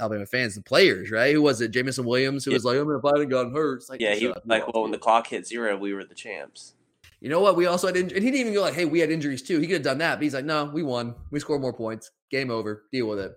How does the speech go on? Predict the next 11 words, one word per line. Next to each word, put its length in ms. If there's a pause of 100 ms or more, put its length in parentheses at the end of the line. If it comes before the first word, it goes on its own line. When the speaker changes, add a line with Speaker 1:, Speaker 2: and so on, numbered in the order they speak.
(160)
Speaker 1:
Loved 240
it. 100 (600)
But 140
for 100
me, 200
the 120
biggest 500
takeaway 480
from 140
this 180
weekend, 600